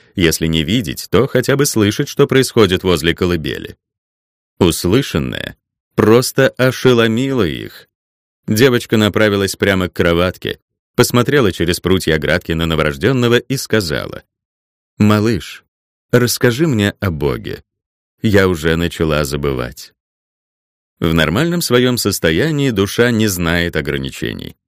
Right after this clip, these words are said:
Однако, воплощаясь в человеческом теле, она создаёт личность или эго, обладающую особыми характеристиками, необходимыми для нашего целительного путешествия, и добровольно забывает о своей связи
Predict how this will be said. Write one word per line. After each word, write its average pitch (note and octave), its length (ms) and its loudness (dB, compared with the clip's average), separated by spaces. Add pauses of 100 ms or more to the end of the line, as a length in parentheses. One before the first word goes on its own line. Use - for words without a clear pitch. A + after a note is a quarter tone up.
(360)
Однако, D#2+ 500 0
воплощаясь F2 560 0
в - 80 -20
человеческом F2 680 0
теле, A2+ 360 0 (200)
она A2+ 320 2
создаёт G#2 560 0
личность G2 800 -6 (100)
или D3+ 340 2
эго, C2 400 -2 (260)
обладающую G#2+ 880 2
особыми F#2 520 0
характеристиками, F2 920 -2 (200)
необходимыми C3+ 680 2
для A2 180 2
нашего F#2+ 340 -2
целительного E2+ 560 -2
путешествия, C#2 760 -6 (500)
и D2 160 0
добровольно F2+ 720 0
забывает E2 600 0
о F#2+ 80 -2
своей D#2 380 -2
связи F#2+ 500 0